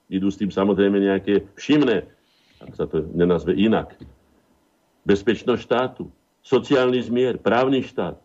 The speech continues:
vlastná armáda. Čo z týchto vecí máme? Čo z tých vecí máme? Nemáme nič. My sme vydali v roku tisíc deväťsto, deväťsto, kedy to bolo? V sedemnástom roku. Prečítal som to na veľkej medzinárodnej konferencii, e,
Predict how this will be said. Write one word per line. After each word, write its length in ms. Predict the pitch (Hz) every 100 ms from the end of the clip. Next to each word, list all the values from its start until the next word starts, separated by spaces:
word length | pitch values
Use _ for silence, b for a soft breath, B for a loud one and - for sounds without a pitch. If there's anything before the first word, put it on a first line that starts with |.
| _
vlastná 400 | - 110 117 131
armáda. 480 | 127 127 113 95 80 _ -
Čo 80 |
z 160 | 139 147
týchto 240 | 127 131
vecí 240 | 117 - 113
máme? 400 | 110 107 87 - _ _ _ _ _
Čo 80 | 165
z 160 | 151 156
tých 80 | 123
vecí 260 | 120 - 104
máme? 240 | 92 87
Nemáme 400 | 98 107 101 98
nič. 240 | 92 80 - - _ _ _ _ _ _ _
My 80 | 127
sme 240 | 135 143 135
vydali 400 | 135 131 123 117
v 80 |
roku 160 | 117 117
tisíc 400 | 107 131 120 101
deväťsto, 720 | 117 117 - - 110 101 92
deväťsto, 640 | 92 104 104 - - 92 90
kedy 240 | 101 107
to 80 | 113
bolo? 480 | 107 107 87 73 - _ _ _ _
V 80 | -
sedemnástom 560 | 143 139 123 107 - 107
roku. 400 | 107 98 - 73 _ _ _ _ - _ _ _ -
Prečítal 560 | 127 139 127 120 117
som 160 | - 113
to 80 | 117
na 160 | 107
veľkej 320 | 123 127 131
medzinárodnej 640 | 120 113 120 113 117 113 110
konferencii, 720 | 120 113 117 110 104 104
e, 60 | 101